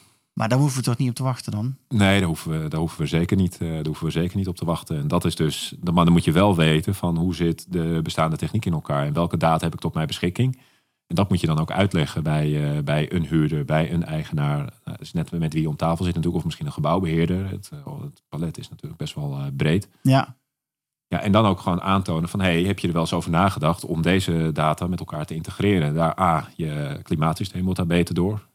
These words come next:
Speaker 2: En, eh, je, je energie, eh, je comfort, je comfortverbetering, bij wijze van spreken. Ehm,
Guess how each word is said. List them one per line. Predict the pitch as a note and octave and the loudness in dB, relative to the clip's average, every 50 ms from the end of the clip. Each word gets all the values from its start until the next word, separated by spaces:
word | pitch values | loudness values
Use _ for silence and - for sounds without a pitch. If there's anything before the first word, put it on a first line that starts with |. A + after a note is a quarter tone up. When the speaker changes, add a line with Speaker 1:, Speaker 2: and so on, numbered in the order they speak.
| _ _ | _ _
Speaker 2:
En, | - E2+ D#2 D#2+ D#2 - | -10 -8 -8 -8 -8 -10
eh, | - E2+ E2+ - F2 - - - _ _ | -14 -18 -20 -18 -18 -18 -18 -20 _ _
je, | - E2 D#2+ E2+ E2 E2 E2 D#2+ D#2+ E2 | -12 -12 -10 -10 -10 -10 -10 -8 -8 -6
je | E2 - | -6 -6
energie, | - E2+ E2+ E2+ - - G2+ F#2+ F#2+ E2+ | -4 -4 -4 -2 -2 0 0 0 0 0
eh, | D#2+ D#2+ D2+ D2+ | -2 -4 -4 -6
je | D#2 D#2+ E2 E2+ E2+ - | -6 -6 -8 -8 -10 -8
comfort, | - F#2 F2 - G#2 G2+ F#2 F2 D#2+ | -8 -8 -6 -4 -4 -4 -2 -4 -6
je | D#2 D#2 - - - | -6 -8 -10 -12 -10
comfortverbetering, | - F2 E2 - G2 F#2 - E2+ E2 C#2+ C#2+ - - - | -10 -8 -6 -6 -8 -8 -6 -6 -6 -6 -8 -10 -14 -18
bij | - - | -16 -14
wijze | - B2 A#2+ - | -12 -12 -12 -14
van | - - | -16 -20
spreken. | - _ - A2+ - - - _ _ _ _ _ _ _ _ _ _ _ _ _ _ _ _ _ _ _ _ | -20 _ -16 -14 -14 -14 -16 _ _ _ _ _ _ _ _ _ _ _ _ _ _ _ _ _ _ _ _
Ehm, | - F#2 F2 F2 F2 E2 E2 E2 E2 E2 E2 E2 | -2 0 2 4 4 4 4 4 4 2 2 0